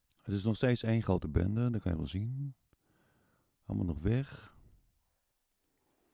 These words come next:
En die kast heb ik ook nog. Dat zijn potten, die bewaar ik dan om te gaan, eh, whatever, stekken of zo. En hier is al die materialen.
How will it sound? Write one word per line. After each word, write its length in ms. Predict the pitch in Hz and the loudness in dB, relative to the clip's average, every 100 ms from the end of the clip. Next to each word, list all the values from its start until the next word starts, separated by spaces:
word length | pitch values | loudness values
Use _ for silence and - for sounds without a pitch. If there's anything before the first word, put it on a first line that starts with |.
| _ _ _ | _ _ _
En 140 | 85 | 0
die 100 | 107 | 2
kast 260 | - 110 - | 2 0 0
heb 120 | 92 | 0
ik 80 | - | 2
ook 200 | 98 - | 0 0
nog. 400 | 135 175 - - - | -2 -2 -8 -18 -14
Dat 120 | - - | -10 -2
zijn 200 | 104 - | -2 6
potten, 320 | 135 123 85 | 6 6 2
die 160 | 78 78 | 0 2
bewaar 380 | 78 92 95 87 | 2 2 0 -2
ik 100 | - | -2
dan 200 | 78 76 | -2 0
om 180 | 80 | -2
te 120 | 78 80 | -4 -4
gaan, 520 | 80 76 71 71 71 | -2 -2 -2 -2 -2
eh, 180 | 71 - 69 - | -4 -6 -10 -14
whatever, 680 | - - - - - - | -12 -10 -8 -8 -10 -12
stekken 460 | - - - - - | -10 -8 -8 -10 -14
of 80 | - | -16
zo. 120 | - _ _ _ _ _ - - _ - | -20 _ _ _ _ _ -20 -20 _ -2
En 60 | 80 | 4
hier 200 | 87 95 | 4 4
is 140 | 71 | 2
al 100 | 95 | 0
die 140 | 87 82 | 2 2
materialen. 1080 | 95 - 78 80 82 69 57 58 60 69 | 2 0 -2 0 -2 -4 -6 -8 -10 -12